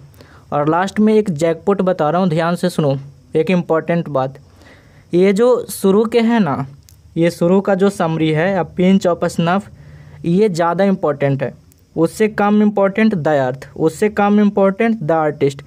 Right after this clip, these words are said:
मतलब मैंने इस तरीके से सजा रखा है, ठीक है, जो सबसे पहले लिखा है वो सबसे ज़्यादा इम्पॉर्टेंट, उसके बाद, उसके बाद। तो ऐसे तो तीन इम्पॉर्टेंट है ही, तो आप इसी ऑर्डर में याद करना,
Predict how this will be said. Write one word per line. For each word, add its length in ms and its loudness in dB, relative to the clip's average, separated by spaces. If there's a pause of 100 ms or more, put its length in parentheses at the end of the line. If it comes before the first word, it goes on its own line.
(340)
मतलब 320 0
मैंने 260 2
इस 340 -2
तरीके 360 0
से 140 0
सजा 320 -2
रखा 300 -4
है, 220 -6 (380)
ठीक 220 -2
है, 120 0 (320)
जो 160 0
सबसे 400 -4
पहले 380 -2
लिखा 320 0
है 180 0 (360)
वो 280 2
सबसे 500 0
ज़्यादा 380 0
इम्पॉर्टेंट, 640 -2
उसके 380 0
बाद, 340 -2 (220)
उसके 320 0
बाद। 240 -4 (360)
तो 160 -2
ऐसे 240 0
तो 120 -2
तीन 300 0
इम्पॉर्टेंट 520 0
है 140 -2
ही, 220 -2 (340)
तो 60 2
आप 180 -2
इसी 380 0
ऑर्डर 340 2
में 140 0
याद 280 -2
करना, 440 -2